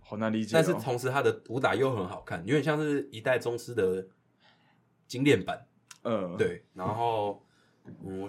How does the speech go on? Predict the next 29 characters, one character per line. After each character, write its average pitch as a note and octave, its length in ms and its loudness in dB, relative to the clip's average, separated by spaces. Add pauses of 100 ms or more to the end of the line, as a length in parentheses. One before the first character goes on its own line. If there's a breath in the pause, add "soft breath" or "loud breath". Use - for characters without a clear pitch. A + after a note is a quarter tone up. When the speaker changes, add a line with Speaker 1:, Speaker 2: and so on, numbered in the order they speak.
(140)
Speaker 2:
然 G2+ 160 -8
后 B2+ 440 0 (360)
重-， E3 280 2
重 D3+ 180 4
点 B2+ 140 2
是 C#3+ 60 4
他 D3 120 0
们 C#3+ 80 -2
找 F#2 100 -4
真 A2+ 160 0
田 G2+ 120 -4
广 E2 160 -12
之 F2+ 100 -16
过 F2+ 160 -6
来。 - 80 -20 (720)
Speaker 1:
呃， F#2+ 160 -6
不 F#2+ 160 -8
认 F#2+ 80 -2
识。 F#2+ 180 -6 (220)
Speaker 2:
真 D#3 140 2
田 C#3+ 120 0
广 F#2 100 -2
之 G2+ 80 -6
就 A2+ 80 -6
是， A2+ 280 -10 (140)
嗯， F2+ 220 -18
嗯， F2+ 260 -16 (340)
武 F#2+ 120 -12
士。 G2 260 -10